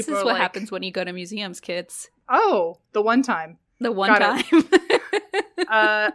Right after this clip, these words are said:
Speaker 1: also, so this is where it gets a little wilder. Um, a lot of people say that since bugs have been around since before the dinosaurs, they have had, like how I was saying earlier with the evolution, they have had a lot of time to really perfect their advanced technology.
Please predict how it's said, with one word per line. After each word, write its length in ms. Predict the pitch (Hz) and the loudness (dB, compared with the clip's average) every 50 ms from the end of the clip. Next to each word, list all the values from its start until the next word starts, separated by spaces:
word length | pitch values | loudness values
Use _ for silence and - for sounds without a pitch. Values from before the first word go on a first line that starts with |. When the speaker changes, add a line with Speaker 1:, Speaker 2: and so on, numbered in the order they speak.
| _ - | _ 0
Speaker 1:
also, 640 | 240 247 294 339 320 - 339 262 247 240 240 226 220 | 2 2 2 2 0 0 0 0 0 0 -2 -4 -4
so 140 | 214 - 247 | -4 -2 0
this 200 | 214 220 262 254 | 2 2 0 0
is 140 | 277 240 202 | 0 -2 0
where 120 | 226 214 208 | 2 2 2
it 60 | 208 | 2
gets 200 | 226 233 - - | 0 -4 -4 -4
a 40 | 214 | -6
little 580 | 208 196 202 196 190 185 185 180 180 165 - - - | -4 -2 -2 0 0 0 0 0 0 -2 -6 -12 -18
wilder. 800 | 220 196 202 202 202 214 208 196 185 175 180 165 165 190 220 220 - | -12 -6 -2 0 0 2 0 0 -2 -4 -6 -4 0 0 0 -2 -2
Um, 340 | 190 202 196 190 185 185 180 - | -6 -6 -6 -6 -6 -10 -14 -12
a 80 | 196 196 | -10 -6
lot 140 | 196 190 190 | -6 -4 -4
of 60 | 196 | -4
people 240 | 214 208 202 196 190 | -6 -6 -6 -8 -8
say 240 | - 202 190 185 | -6 -8 -8 -6
that 240 | 180 185 185 180 180 | -6 -8 -8 -10 -10
since 320 | - - 208 208 214 - - | -10 -10 -10 -10 -10 -12 -14
bugs 400 | - 190 - 202 196 202 202 - | -14 -8 -4 -2 -2 -2 -4 -6
have 60 | 214 | -8
been 100 | 196 190 | -6 -6
around 220 | 185 185 180 190 - | -6 -6 -6 -6 -10
since 180 | - 190 190 | -12 -16 -14
before 380 | - - 180 - - 196 185 180 | -12 -14 -12 -10 -8 -6 -6 -6
the 80 | 175 180 | -6 -8
dinosaurs, 800 | - - 226 240 262 269 254 262 - 190 185 180 175 180 180 - | -8 -4 -4 -2 -2 -4 -4 -6 -6 -6 -4 -4 -6 -8 -10 -8
they 140 | - 190 190 | -8 -8 -6
have 160 | 202 190 185 | -6 -8 -8
had, 320 | - 185 175 175 175 185 _ _ _ _ _ | -8 -8 -6 -8 -8 -12 _ _ _ _ _
like 200 | 208 185 180 - _ _ _ _ | -6 -6 -6 -6 _ _ _ _
how 180 | - 185 202 196 | -8 -4 -4 -4
I 20 | |
was 120 | 185 185 185 | -4 -4 -8
saying 180 | - 185 180 - | -10 -14 -14 -10
earlier 240 | 180 190 185 180 175 | -10 -8 -8 -8 -8
with 120 | 175 - | -10 -10
the 80 | - 165 | -12 -12
evolution, 520 | 175 175 175 175 180 175 - - 170 170 170 | -12 -12 -14 -16 -16 -16 -16 -16 -16 -14 -8
they 100 | 185 180 | -6 -6
have 120 | 180 180 _ | -6 -6 _
had 240 | - - - 202 190 | -14 -10 -8 -8 -6
a 40 | 190 | -6
lot 180 | 190 208 233 285 | -4 -2 -2 -2
of 80 | 277 | -4
time 220 | - - 247 220 233 | -4 -2 -2 -2 -2
to 140 | - - 196 | -4 -6 -8
really 480 | 190 190 202 208 208 196 196 175 - _ _ | -6 -4 -4 -4 -4 -6 -8 -8 -12 _ _
perfect 520 | - 190 175 - - 208 208 - _ - | -8 -8 -8 -6 -6 -6 -6 -6 _ -8
their 120 | 202 185 175 | -6 -6 -6
advanced 640 | - 180 180 175 175 - - 180 180 180 185 - - | -8 -12 -16 -16 -14 -12 -12 -10 -10 -12 -14 -14 -12
technology. 800 | 190 175 - - 175 165 170 185 196 202 - 285 311 370 - | -14 -14 -12 -12 -10 -10 -10 -10 -12 -14 -14 -14 -16 -16 -18